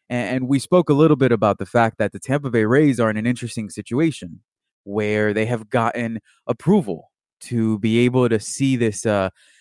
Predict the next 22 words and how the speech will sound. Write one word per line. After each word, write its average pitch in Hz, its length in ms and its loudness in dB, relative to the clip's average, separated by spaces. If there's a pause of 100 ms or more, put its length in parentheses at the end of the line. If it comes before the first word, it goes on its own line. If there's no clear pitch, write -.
(120)
pseudo 135 600 2
relocation 123 960 0
split - 560 -6
team 123 440 -4
where 98 400 -2
half 120 260 -6
of 117 60 -2
their 117 100 0
games 113 340 -2
are 107 120 4
in 104 100 -2
Tampa 113 400 -2
or 98 140 0
Saint 98 300 -4
Pete, 123 340 0 (440)
half 127 220 0
of 123 60 -4
them 113 240 0
are 107 140 2
in 98 100 -2
Montreal. 98 800 0 (300)
And 131 200 0